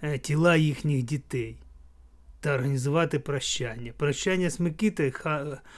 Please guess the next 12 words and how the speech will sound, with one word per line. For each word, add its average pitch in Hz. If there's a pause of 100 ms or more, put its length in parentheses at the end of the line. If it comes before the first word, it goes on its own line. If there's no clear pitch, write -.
(180)
Хангановим 151
і 143
Тіграном 147
Аганесяном 143
буде 151
двадцять 127
дев'ятого 123
червня 139
у 170
Бердянську. 131 (340)
Я 185
прошу, 180